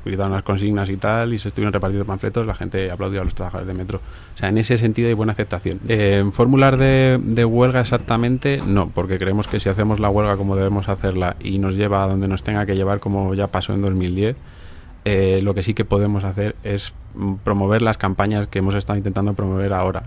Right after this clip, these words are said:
que ha sido, eh, que los viajeros pongan reclamaciones, reclamen por la suciedad que hay en los trenes. Está habiendo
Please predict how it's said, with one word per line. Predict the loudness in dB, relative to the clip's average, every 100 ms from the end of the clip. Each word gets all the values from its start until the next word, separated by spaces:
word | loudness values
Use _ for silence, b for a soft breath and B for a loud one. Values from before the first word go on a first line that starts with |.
| -8
que | -8
ha |
sido, | -4 -4 -2 -2 -6 -8 -16 -20 -10
eh, | -6 -4 -2 -4 -4
que | -4
los | -4
viajeros | -4 -2 0
pongan | 0 0 0
reclamaciones, | -2 -2 -2 0 2 2
reclamen | 0 0 0 0 0
por | 0
la | -2
suciedad | -2 -2 0 0
que | 0
hay | 0
en |
los | -2 -4
trenes. | -2 0 0
Está | -2
habiendo | 0 2 0